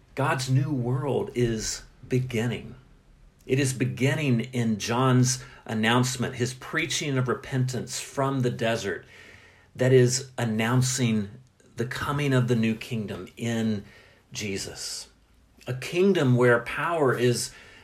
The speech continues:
derived not from the accumulation of worldly acclaim, not from worldly opinion, not from political un-, alliance, not from the sword, but power is derived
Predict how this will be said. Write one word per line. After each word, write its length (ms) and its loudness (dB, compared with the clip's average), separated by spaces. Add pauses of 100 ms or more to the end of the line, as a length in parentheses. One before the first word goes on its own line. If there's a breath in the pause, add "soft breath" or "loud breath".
(160 loud breath)
derived 680 0
not 480 0
from 180 -2
the 140 2
accumulation 960 -2
of 140 -2
worldly 640 0 (1000 loud breath)
acclaim, 720 -4
not 300 2
from 200 -6
worldly 420 2
opinion, 560 -2
not 300 2
from 240 -2
political 540 -2
un-, 280 -2 (240)
alliance, 760 0
not 360 6
from 520 0 (340 loud breath)
the 80 4
sword, 680 0 (1300 soft breath)
but 160 0
power 440 -2
is 160 -4
derived 800 -4